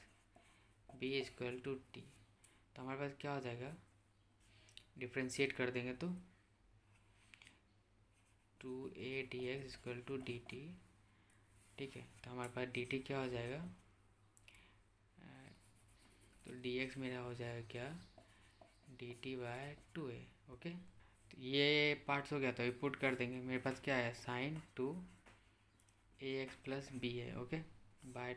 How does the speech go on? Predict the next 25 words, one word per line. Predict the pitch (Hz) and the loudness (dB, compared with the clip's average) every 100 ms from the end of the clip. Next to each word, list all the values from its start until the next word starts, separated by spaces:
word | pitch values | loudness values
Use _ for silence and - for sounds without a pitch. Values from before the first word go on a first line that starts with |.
| - | -4
two | 120 | -8
है, | 120 117 - - - - - | -8 -10 -14 -14 -14 -14 -10
यहाँ | 120 113 | -8 0
पे | 127 | 0
टी | 131 131 | 4 4
डाल | 131 131 | 6 4
देंगे, | 127 123 123 - - - - - - - - - - | 2 -2 -8 -16 -20 -20 -20 -20 -20 -20 -20 -18 -12
और | 127 | -6
ये | 127 127 | -4 -4
मेरा | 127 139 156 139 | -4 -4 -6 -8
डी | 127 123 | -6 -4
एक्स, | 120 - - - - - - - - - - - | -6 -8 -14 -14 -16 -20 -20 -20 -20 -20 -20 -10
तो | 131 | -6
ये | |
मेरा | 123 123 123 | 0 0 2
क्या | 135 | 2
हो | 123 | 2
जाएगा, | 113 120 - - - - - - - - - - - - - | 0 -6 -14 -20 -20 -20 -20 -20 -20 -20 -20 -20 -16 -14 -10
ये | 127 | -10
तो | 127 131 | -8 -8
हाफ | 123 131 127 | -4 -4 -4
हो | 135 | -4
गया | 135 147 123 - - - 123 | -4 -4 -6 -10 -20 -20 -20
इसका, | - - 170 180 - - - - - - - - - | -16 -12 -12 -12 -18 -20 -20 -20 -20 -20 -20 -20 -20
ये | - | -18